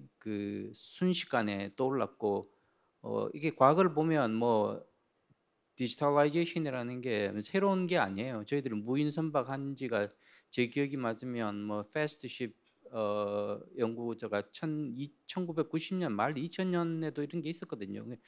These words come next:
사실 꾸준히 해왔고 회사에서는 또, 어, 뭐 계속 그런 일들을 해왔습니다. 근데 이게 이제 어느 순간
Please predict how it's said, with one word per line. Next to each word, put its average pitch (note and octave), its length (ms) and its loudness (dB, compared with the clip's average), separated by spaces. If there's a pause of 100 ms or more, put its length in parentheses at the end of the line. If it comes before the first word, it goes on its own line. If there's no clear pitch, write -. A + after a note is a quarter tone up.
(180)
사실 E3+ 260 -2
꾸준히 D#3+ 400 2
해왔고 D#3+ 840 0
회사에서는 F3 560 0
또, B2 260 -4 (680)
어, G#2+ 520 -2
뭐 A2+ 340 2 (680)
계속 D3+ 320 4
그런 E3+ 500 4 (220)
일들을 D#3+ 380 4
해왔습니다. F3+ 760 2 (180)
근데 F3 200 4
이게 D#3 160 4
이제 C#3+ 140 2
어느 F3+ 180 4
순간 D3 520 0